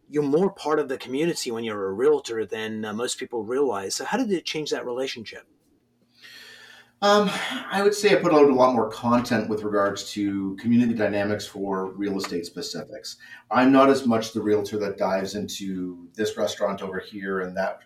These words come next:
Speaker 2: particular shop
Speaker 1: Right.
Speaker 2: over there. I know it's a great lead source for people to be able to generate opportunity. I'm more about providing value in terms of the market dynamics, the ebbs, the flows,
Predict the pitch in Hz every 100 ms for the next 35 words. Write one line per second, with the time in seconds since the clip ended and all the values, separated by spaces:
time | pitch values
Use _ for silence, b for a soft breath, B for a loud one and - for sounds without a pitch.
0 | _ - 104 95 - - 95 117 95 92
1 | 92 95 95 - _ _ - 104 107 107
2 | 107 107 107 - 104 113 131 - - 101
3 | 95 - - - 95 95 95 95 92 95
4 | 92 92 101 95 95 - - - 113 110
5 | 131 151 - B B B 127 135 143 147
6 | 143 135 - 113 110 107 98 98 95 98
7 | 95 92 104 95 - 92 90 92 - 90
8 | 90 92 90 98 92 87 - - 92 87
9 | 85 -